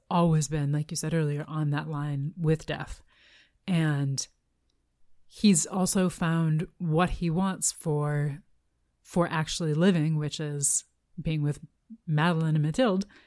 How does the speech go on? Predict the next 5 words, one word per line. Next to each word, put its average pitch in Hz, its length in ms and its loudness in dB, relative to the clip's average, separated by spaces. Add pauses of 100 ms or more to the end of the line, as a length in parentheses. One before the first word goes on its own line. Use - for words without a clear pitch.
(180)
and 190 140 4
he 214 160 6
can't. 196 560 4 (800)
Um, 175 420 4 (100)
so 190 440 6